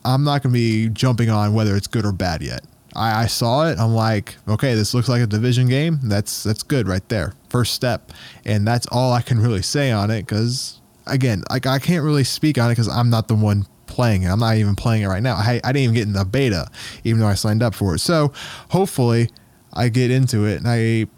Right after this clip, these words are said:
probably, depending if I send, uh, sign an N D A to it, I might speak on it, but I probably won't speak that much if I can. I might just be saying, you know, "It's good," but, or I could be saying, "It's bad. Don't get this thing," even though it's a free-to-play game. But,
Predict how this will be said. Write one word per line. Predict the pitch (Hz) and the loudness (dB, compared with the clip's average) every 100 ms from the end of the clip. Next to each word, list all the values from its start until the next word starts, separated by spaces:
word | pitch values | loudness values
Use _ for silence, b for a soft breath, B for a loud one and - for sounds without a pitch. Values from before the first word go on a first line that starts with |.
| - | -8
probably, | - 131 143 147 135 127 - | -2 0 2 2 2 -2 -2
depending | 120 135 131 | 0 2 2
if | 123 | 2
I | |
send, | 117 127 107 | 0 0 -2
uh, | - 117 | -2 -2
sign | 107 - 131 131 | -2 0 2 2
an | 120 | 2
N | 120 117 | 2 2
D | 107 104 | 2 2
A | 123 139 | 0 0
to | 170 | 0
it, | 190 185 | 0 -2
I | - 107 101 95 90 | -2 -2 0 -2 -2
might | 110 113 110 113 - | 0 2 2 0 -4
speak | - 127 123 | -4 -4 -2
on | 135 139 | 0 0
it, | 139 | -2
but | - 110 | 0 0
I | |
probably | 104 117 113 | 0 2 0
won't | 104 | 0
speak | - 117 110 - | -2 -2 -4 -4
that | 98 95 | -4 -2
much | - 92 95 80 - | -4 -4 -2 -4 -6
if | 107 | -6
I | 92 | -4
can. | 101 120 80 | -4 -4 -4
I | 95 | -2
might | 123 127 110 | 0 0 0
just | 110 - | -4 -2
be | 110 104 | -2 -2
saying, | - 110 104 101 | -2 -2 0 0
you | 104 | 0
know, | 98 | 0
"It's | 95 - | -2 -4
good," | 113 82 - - - _ _ | -4 -4 -6 -14 -20 _ _
but, | 101 90 - | -4 -2 -4
or | - 98 101 | -6 -2 0
I | |
could | 101 | 0
be | 104 | -2
saying, | - 98 101 | 0 0 0
"It's | 98 | -2
bad. | - 82 76 | -2 -2 -2
Don't | 101 98 | -4 -4
get | 101 120 - | -2 -4 -4
this | 95 - | -6 -2
thing," | 101 90 | -4 -2
even | 127 | 0
though | 113 | 0
it's | 101 - | 0 -2
a | |
free-to-play | - 104 90 101 | -2 -4 -2 -2
game. | 98 131 95 98 | 0 0 0 0
But, | 127 - | -2 -2